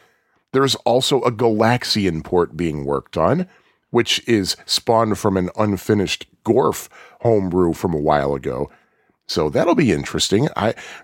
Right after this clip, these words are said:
I don't like Galaxian, but I, hey, I'm still gonna be reporting on this once it's done, and I will spend money on the actual game when it comes out. And just out of nowhere,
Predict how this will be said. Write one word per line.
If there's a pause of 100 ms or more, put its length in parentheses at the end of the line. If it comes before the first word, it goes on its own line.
(320)
I
don't
like
Galaxian,
but
I,
hey,
I'm
still
gonna
be
reporting
on
this
once
it's
done, (400)
and
I
will
spend
money
on
the
actual
game
when
it
comes
out. (560)
And
just
out
of
nowhere,